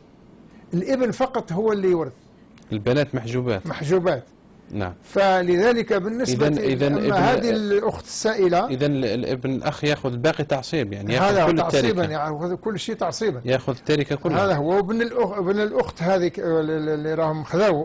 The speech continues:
Speaker 1: كلش، هذا
Speaker 2: هذا
Speaker 1: ما عندوش حق.
Speaker 2: ابن، ابن الأخت أخذ كل
Speaker 1: ابن
Speaker 2: شيء.
Speaker 1: هذا ما عندوش حق،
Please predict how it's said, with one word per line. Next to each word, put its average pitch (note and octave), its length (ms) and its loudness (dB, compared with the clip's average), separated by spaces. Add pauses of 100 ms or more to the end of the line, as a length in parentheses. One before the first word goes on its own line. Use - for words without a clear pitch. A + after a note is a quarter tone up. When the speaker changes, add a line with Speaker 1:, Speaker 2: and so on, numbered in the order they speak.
Speaker 1:
كلش، E3 400 -4 (460)
هذا A#2+ 200 2
Speaker 2:
هذا G#3+ 80 2
Speaker 1:
ما G#3 80 0
عندوش G3+ 380 -4
حق. - 380 -8
Speaker 2:
ابن، B2+ 400 0
ابن C#3+ 200 -2
الأخت - 420 -6
أخذ B2 280 -4
كل A2+ 160 -4
Speaker 1:
ابن F#3 80 0
Speaker 2:
شيء. F#3 160 -4
Speaker 1:
هذا G#3 260 0
ما A3+ 120 -2
عندوش G#3+ 420 -4
حق، - 260 -16